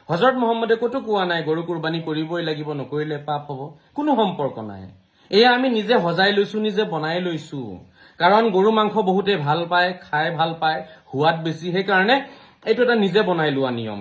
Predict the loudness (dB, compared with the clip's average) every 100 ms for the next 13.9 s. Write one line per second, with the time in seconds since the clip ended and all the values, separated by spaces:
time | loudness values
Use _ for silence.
0 | -10 -10 -2 2 2 2 2 0 -2 -2
1 | -2 -2 -2 -2 -2 -2 -4 -4 -2 -2
2 | 0 -2 0 -2 -2 -2 -2 0 0 0
3 | 0 0 2 0 -2 -2 -4 -4 -10 -18
4 | -10 -6 -2 -2 -2 -2 -2 -2 -6 -6
5 | -2 0 0 -2 -2 2 2 0 0 0
6 | 0 -2 -2 -6 -6 -4 -4 -4 -2 0
7 | 2 2 0 -8 _ _ _ _ _ _
8 | _ _ _ _ -8 0 0 2 0 0
9 | 2 0 0 -6 -6 -2 2 2 2 -2
10 | -4 -4 -6 -6 -8 -18 _ -16 -4 0
11 | 0 -2 -4 -4 0 4 4 4 -2 -8
12 | -4 -2 0 0 0 -4 -4 0 0 0
13 | -4 -6 -2 -2 -2 -6 -6 -4 -4